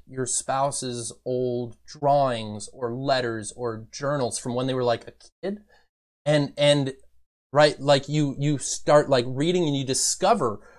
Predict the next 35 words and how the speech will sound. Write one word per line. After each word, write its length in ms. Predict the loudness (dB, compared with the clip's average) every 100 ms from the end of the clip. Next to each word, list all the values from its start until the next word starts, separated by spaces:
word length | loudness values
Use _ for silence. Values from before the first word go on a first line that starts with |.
| _ _
all 220 | 6 8 8
of 80 |
these 140 | 2 0
incredible 500 | -2 0 2 2 -2
things 460 | -2 0 2 2
about 460 | 2 4 4 4 -2 _ _ _ _ _ 0
why 460 | 0 0 -6 -10 -20 _ _ _ -2
they 160 | 4
are 120 | 6
like 400 | 6 6 4 0
they 180 | -4 -2
are 220 | 0 -2
now. 240 | -4 -8 -8
May-, 240 | -2 -2 0
maybe 340 | 2 4 4
in 80 | 4
a 60 | 2
letter 320 | 2 2 2
they, 220 | 2 2
they 280 | 4 2 2
detailed 560 | -4 -6 -4 -2 -2
some 320 | -2 -2 -2 0
difficulty 580 | 0 0 -4 -4 -4 -6
that 180 | -4
they 120 | -6 -10
faced, 500 | -10 -8 -6 -8 -8
which 220 | -8 -8 -18 -20 -10
explains 560 | -4 -2 0 0 0
why 360 | -4 -2 0 0
they're 160 | -2 -4
passionate 560 | -4 -6 -4 -6 -6
about 240 | -2 -2 -4
something 360 | -8 -8 -12
they 100 | -12
are, 80 | -18